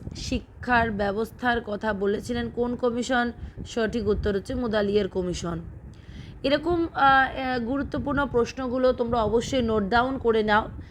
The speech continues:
আহ, এই প্রশ্নগুলো প্রত্যেকটাই কোনো না কোনো বছর প্রিভিয়াস পরীক্ষাতে এসেছিলেন এবং এসেছিল, এবং এবছরের পরীক্ষার জন্য খুব ইম্পর্টেন্ট, যেহেতু তোমরা এমসিকিউ প্যাটার্নে পরীক্ষা দিচ্ছ, সেক্ষেত্রে, সেক্ষেত্রে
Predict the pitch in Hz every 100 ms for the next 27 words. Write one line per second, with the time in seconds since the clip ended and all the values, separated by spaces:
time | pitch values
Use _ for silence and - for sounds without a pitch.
0 | - - - 233 233 254 254 247 - 277
1 | 277 269 247 240 - 233 302 285 294 262
2 | 254 247 262 254 254 240 233 233 254 247
3 | 247 - 254 233 240 240 - 233 226 -
4 | 240 220 208 240 - 233 226 220 226 226
5 | - - - 240 277 - 240 233 240 220
6 | 226 233 254 254 247 240 240 - 247 202
7 | 233 226 247 - 262 214 226 220 226 233
8 | 226 208 233 262 247 240 233 214 220 247
9 | 214 233 233 233 208 208 - 240 214 -
10 | 220 220 226 214 - - 233 233 - 247